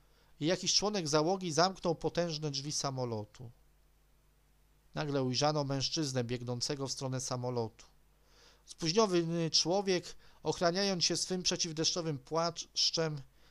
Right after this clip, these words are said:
zaczął mocno walić drzwi samolotu, prosząc, by mu otworzono. Stewardesa próbowała dać do zrozumienia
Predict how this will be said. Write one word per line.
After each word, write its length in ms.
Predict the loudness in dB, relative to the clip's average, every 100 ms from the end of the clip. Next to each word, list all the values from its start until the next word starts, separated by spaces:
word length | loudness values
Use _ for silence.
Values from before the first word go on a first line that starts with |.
| _
zaczął 340 | 2 4 4
mocno 380 | 4 2 2 0
walić 400 | 4 4 2 -2
drzwi 260 | -4 -4 -2
samolotu, 720 | 0 0 0 0 0 0 -6 -6 -20 -2
prosząc, 380 | 2 4 2 0
by 160 | -2
mu 320 | 0 0 -2 -6 _ _ _
otworzono. 960 | -8 -6 -6 -4 0 0 -2 -6 -12 -14 -20 _ _ _ _ _ _ _ _ _ _ _ _ _ _
Stewardesa 640 | -12 -2 0 2 2 2 0
próbowała 540 | -2 -4 2 4 4
dać 180 | 2 -2
do 100 | -4
zrozumienia 680 | -4 -4 -4 -4 -2 -4